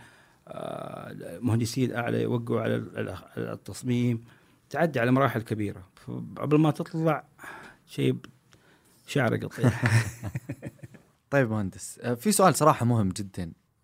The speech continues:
Speaker 2: أنت كمهندس تصنع الطيارة وتساهم في صناعة الطيارة، هل معك رخصة طيران ولا على أي أساس تصنع طيارة؟
Speaker 1: لا، آه، فرق بين الطيار وبين المهندس.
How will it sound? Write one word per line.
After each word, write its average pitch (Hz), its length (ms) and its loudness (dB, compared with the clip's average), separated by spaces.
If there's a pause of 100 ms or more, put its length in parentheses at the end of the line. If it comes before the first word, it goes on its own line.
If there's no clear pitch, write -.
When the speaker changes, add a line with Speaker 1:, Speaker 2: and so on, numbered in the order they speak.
Speaker 2:
أنت 170 260 -4 (120)
كمهندس 107 1120 -2
تصنع 92 460 -4
الطيارة 101 460 -2
وتساهم 95 560 -2
في - 140 -10
صناعة 87 280 -4
الطيارة، 92 420 -12 (680)
هل 131 220 2
معك 113 280 0
رخصة - 320 -10
طيران 101 340 -8 (180)
ولا 110 420 0
على 113 120 2
أي 120 60 6
أساس 110 200 -4
تصنع 90 220 -8
طيارة؟ 101 340 -14 (180)
Speaker 1:
لا، 156 540 4 (520)
آه، 117 460 2 (180)
فرق 160 240 6
بين 131 240 8
الطيار 147 520 6
وبين 127 220 6
المهندس. 104 600 -4